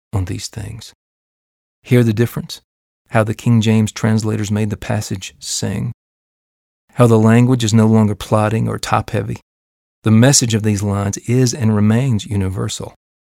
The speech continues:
And in spite of its primary source, it belongs to no particular group, but to all of us. Like this podcast, it has no religion or politics. In spite of its authorship or the book it is written in,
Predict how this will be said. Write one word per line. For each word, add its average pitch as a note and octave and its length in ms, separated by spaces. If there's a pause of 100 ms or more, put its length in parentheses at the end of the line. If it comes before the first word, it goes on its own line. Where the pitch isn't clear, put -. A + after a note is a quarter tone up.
(400)
And A2+ 120
in G#2+ 80
spite C3+ 320
of D#3 100
its B2 120
primary A#2 560
source, A2 440
it B2 120
belongs A2 460
to - 120
no A2+ 240
particular A2+ 680
group, A#2 460 (500)
but - 180
to F#2+ 120
all A#2+ 240
of F#2+ 100
us. - 360 (580)
Like G#2+ 220
this A2+ 180
podcast, C3+ 680
it - 100
has C3 280
no A2+ 160
religion A2 480
or G2+ 140
politics. - 840 (880)
In A#2 80
spite C#3+ 320
of D3 80
its A#2+ 140
authorship A#2 640
or A2+ 80
the A2 80
book A#2+ 320
it A#2 100
is G#2+ 160
written A2 300
in, A2 240